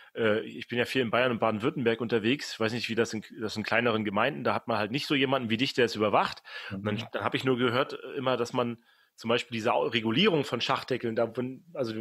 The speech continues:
Speaker 1: es wird ja dann gebaut, das Bauwerk, ne, und dann wird der Schachdeckel auf irgendwie, also wird die neue Straßendecke drauf gemacht,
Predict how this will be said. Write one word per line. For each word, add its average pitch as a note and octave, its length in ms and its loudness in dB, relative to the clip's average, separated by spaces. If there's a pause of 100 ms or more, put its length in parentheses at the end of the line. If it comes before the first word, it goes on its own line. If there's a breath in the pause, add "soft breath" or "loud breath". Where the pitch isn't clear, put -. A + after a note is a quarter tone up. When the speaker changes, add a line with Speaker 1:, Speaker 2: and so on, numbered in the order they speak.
(120)
Speaker 1:
es B2 180 -4
wird C3+ 80 -4
ja C#3 140 4
dann B2 240 -2
gebaut, E3+ 420 2
das E3+ 100 -6
Bauwerk, G#3+ 460 2
ne, C#3+ 140 0
und C#3+ 120 -4
dann C3 200 0 (400 loud breath)
wird C3 120 2
der B2+ 100 6
Schachdeckel E3 640 0
auf C3 100 -4
irgendwie, C#3 560 -2 (100)
also A2+ 260 -4
wird B2 120 -6
die A#2+ 80 -6
neue A#2 260 4
Straßendecke G3 1000 -2
drauf F3+ 280 -2
gemacht, - 480 -6